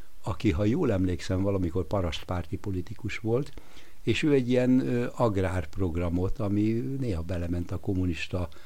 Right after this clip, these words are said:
agrárium futtatásába is, csinált, és a másik, aki nagyon komoly ember, szegény Szélig Imre. A Szélig Imre neve ma már nem jelent sokat, sokaknak sokat.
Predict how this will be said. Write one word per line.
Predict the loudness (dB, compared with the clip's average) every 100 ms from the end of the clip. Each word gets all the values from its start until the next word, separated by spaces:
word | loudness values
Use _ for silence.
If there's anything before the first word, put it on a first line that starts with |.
| -4
agrárium | 2 2 4 4 4 6 6 6 2
futtatásába | 0 -4 0 0 0 -4 -4 -2 2 2 2
is, | 0 -2 -2 -8 -8 -8 -8 -2
csinált, | 2 4 4 2 0
és | 2
a |
másik, | 4 4 2 0 0
aki | 2
nagyon | 2 2 2
komoly | 2 0 2
ember, | 2 2 2 0
szegény | 0 2 2 2
Szélig | 2 2 2 2
Imre. | 0 0 -4 -6 -10 -10 -8 -4
A |
Szélig | 0 2 4 4
Imre | 4 4 2
neve | 2 2 2 2
ma | 2
már | 0 0 -2 -4
nem | -2 0 0
jelent | 0 -2 -2
sokat, | -4 -4 -6 -6
sokaknak | -4 -4 -4 -4 -2 -2 -4 -8 -8
sokat. | -4 -4 0 -2 -2